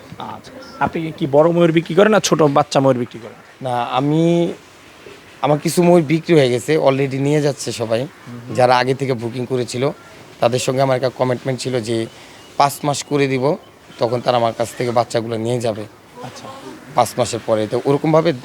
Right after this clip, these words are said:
Speaker 2: দরদাম করা হয়েছিল, already নিয়ে যাচ্ছে সবাই। মানে
Speaker 1: পাঁচ
Speaker 2: ছোট
Speaker 1: মাস পরে?
Speaker 2: না, পাঁচ মাস বয়স, যখন জিরো থেকে পাঁচ মাস বয়সে কন্ট্যাক্ট থাকে, আহ,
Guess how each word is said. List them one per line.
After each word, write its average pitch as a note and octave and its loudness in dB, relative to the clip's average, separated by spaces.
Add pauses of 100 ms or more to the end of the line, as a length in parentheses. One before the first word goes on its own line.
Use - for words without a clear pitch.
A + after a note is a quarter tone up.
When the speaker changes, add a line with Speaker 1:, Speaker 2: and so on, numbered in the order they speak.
(260)
Speaker 2:
দরদাম B2 0
করা A2+ 2
হয়েছিল, A2 -2 (460)
already B2 0
নিয়ে C3 0
যাচ্ছে B2+ -2
সবাই। A2 -4 (540)
মানে C#3 4
Speaker 1:
পাঁচ D#3 4
Speaker 2:
ছোট F3+ 4
Speaker 1:
মাস F#3 -6 (160)
পরে? F3 -4 (520)
Speaker 2:
না, D#3+ 6
পাঁচ D3 2
মাস F3+ 4
বয়স, D3 6
যখন C3+ -2
জিরো C#3 -2
থেকে F3 0
পাঁচ D3 2 (100)
মাস E3 2
বয়সে D3+ 0
কন্ট্যাক্ট D3 -4
থাকে, G3 4 (580)
আহ, B2+ 6